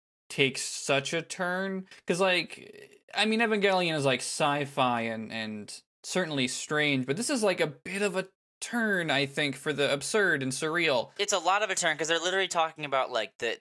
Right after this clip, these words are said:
Speaker 2: the ego border, and they're saying that his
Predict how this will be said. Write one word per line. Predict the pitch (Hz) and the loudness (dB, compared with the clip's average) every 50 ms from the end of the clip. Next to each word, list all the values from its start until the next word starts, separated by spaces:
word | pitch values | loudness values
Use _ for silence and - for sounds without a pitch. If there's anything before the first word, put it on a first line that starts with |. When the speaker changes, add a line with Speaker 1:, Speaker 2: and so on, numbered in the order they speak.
| _ - | _ -6
Speaker 2:
the | 120 113 104 - | -6 -6 -6 -8
ego | - 131 139 151 147 180 175 175 180 180 | -6 -4 -4 -2 0 0 2 2 0 -2
border, | 151 143 165 170 175 180 180 180 180 175 | -2 -2 0 0 0 0 0 0 0 0
and | 143 135 139 | 0 0 0
they're | 135 135 131 | -2 -2 -2
saying | - - 143 139 139 139 127 | -2 0 0 0 -2 -2 -6
that | 110 123 | -6 -6
his | 135 123 - | -6 -8 -8